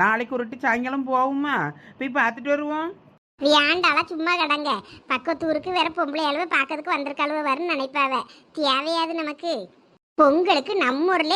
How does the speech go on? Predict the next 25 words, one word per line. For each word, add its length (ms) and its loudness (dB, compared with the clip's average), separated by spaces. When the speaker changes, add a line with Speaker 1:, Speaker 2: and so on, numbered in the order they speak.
Speaker 2:
இங்கே 200 -2
எல்லாம் 400 0
நடக்கும். 340 0
வெள-, 180 -4
சின்ன 220 -2
பிள்ளைகளுக்கு 380 -2
விளையாட்டு 360 0
போட்டி, 220 -6
ஆடலு 380 -2
பாடலு 420 0
கச்சேரின்னு 540 -4
இங்கே 260 -4
எல்லாம் 260 -2
பண்ண 220 -2
தானே 220 -4
செய்வாவ. 320 -2
இங்க 140 -2
பார்த்துக்கிடலாம், 640 -2
கொஞ்சம் 240 -6
பொறுமையா 420 -2
இருங்க. 240 -4
ஆமா, 380 4
அதுவும் 320 -2
சரிதான். 360 -2
ஆ, 40 6